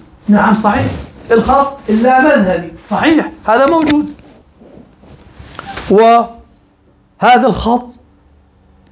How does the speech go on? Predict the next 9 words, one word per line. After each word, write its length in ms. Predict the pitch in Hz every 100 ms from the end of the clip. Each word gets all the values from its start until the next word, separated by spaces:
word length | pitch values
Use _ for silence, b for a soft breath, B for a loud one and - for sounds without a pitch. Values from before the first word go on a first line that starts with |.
| _ -
معروف 360 | 226 214 294 285
تاريخه، 640 | 294 254 277 - 185 147
معروف 320 | 170 185 277 226
من 120 | 262
أين 200 | 269 254
جاء، 420 | 277 285 196 - _ _ _ -
ومعروف 520 | 180 202 208 254 240
من 140 | 285
يدعمه. 640 | 285 269 226 302 330 220 147